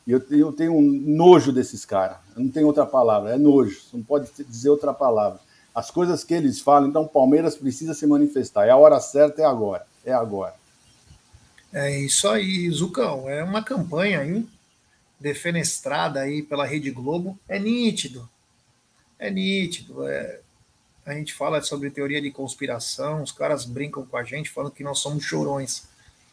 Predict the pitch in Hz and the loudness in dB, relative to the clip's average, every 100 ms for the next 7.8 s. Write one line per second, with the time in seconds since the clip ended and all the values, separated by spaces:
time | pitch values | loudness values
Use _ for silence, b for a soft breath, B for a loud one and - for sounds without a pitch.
0 | b b - 131 147 147 147 135 135 143 | b b -14 -4 0 0 0 0 -2 -2
1 | 156 - 190 - _ _ _ - - 175 | -6 -6 -10 -12 _ _ _ -6 -4 -4
2 | 185 170 175 180 170 170 175 165 156 254 | -4 -4 -2 -4 0 0 0 -2 0 0
3 | - 220 226 220 233 _ _ _ _ _ | 0 0 2 0 -6 _ _ _ _ _
4 | _ _ _ - - 127 147 160 165 170 | _ _ _ -2 -2 0 -2 0 -2 -2
5 | 180 202 - 160 156 127 127 139 175 208 | -4 -6 -6 -2 -2 -4 -6 -4 -4 -4
6 | 220 185 - 127 165 202 233 220 127 120 | -4 -6 -6 -6 -2 -2 -2 -2 -4 -4
7 | 202 226 151 139 147 131 123 | -4 -4 -2 0 0 -2 -8